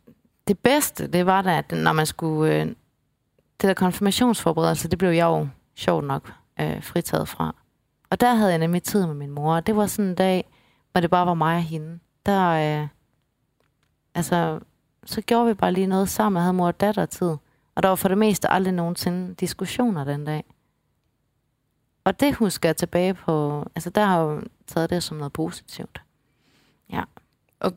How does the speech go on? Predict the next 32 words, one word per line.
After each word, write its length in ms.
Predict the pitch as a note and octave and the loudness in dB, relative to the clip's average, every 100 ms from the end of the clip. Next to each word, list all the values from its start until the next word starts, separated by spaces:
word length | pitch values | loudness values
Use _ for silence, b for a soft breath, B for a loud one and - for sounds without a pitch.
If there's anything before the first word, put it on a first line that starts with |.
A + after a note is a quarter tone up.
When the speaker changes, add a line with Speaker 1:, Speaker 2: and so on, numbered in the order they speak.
| - | -6
Speaker 2:
så 200 | F#3 F3+ | -4 -2
der 120 | F3 | 0
var 160 | E3+ E3 | 2 0
hun 160 | D#3+ | -2
ikke 120 | E3 - | -6 -10
fuld? 220 | - - _ _ _ _ _ _ _ _ _ _ _ _ _ A3 | -12 -14 _ _ _ _ _ _ _ _ _ _ _ _ _ -2
Speaker 1:
Nej. 360 | A#3 A#3+ D3+ C#3+ - _ - | 0 2 0 -2 -16 _ -12
Speaker 2:
Nej. 140 | - - _ _ _ _ _ _ _ _ _ _ | -12 -12 _ _ _ _ _ _ _ _ _ _
Speaker 1:
Hun 200 | G3 G3+ | 0 4
var 140 | G3 | 4
sådan, 400 | F#3+ A#3 A#3 G#3 b b b | 2 2 2 2 b b b
hun 260 | b G3+ G3 | b -2 2
var 100 | G3+ | 4
nok, 360 | G3 A#3+ - | 4 2 0
du 60 | G3+ | -2
ved, 160 | F#3 F#3+ | 2 2
hun 160 | F3 | 2
var 80 | D#3+ | 2
ikke 140 | G#3 | 2
fuld 360 | G#3+ - B3+ A3+ | 0 0 2 2
hver 240 | F3+ F#3 E3 | 4 2 2
dag. 320 | - G#3+ F3+ | 0 0 0
Det 80 | F3 | 0
var 180 | F3+ | -2
sådan, 500 | F3 G#3 G3 E3+ E3+ - G3+ _ _ - | -4 -4 -2 -4 -8 -12 -20 _ _ -16
måske 380 | - A3+ G#3+ F#3+ - _ _ _ _ _ _ _ _ - | -2 0 0 -2 -14 _ _ _ _ _ _ _ _ -2
kvartalsdranker, 1120 | F#3+ - A3+ G#3+ D3+ - - C#3+ D3+ D#3+ D#3 | -2 0 0 0 -2 -6 -8 -4 -4 -4 -6
ikke 220 | C#3+ D#3+ | -4 -6
også? 180 | D#3 - | -6 -6
Men 160 | D#3 - | -6 -4
Speaker 2:
Mm. 60 | |
Speaker 1:
altså, 360 | D#3+ F#3+ E3+ | -4 -4 -6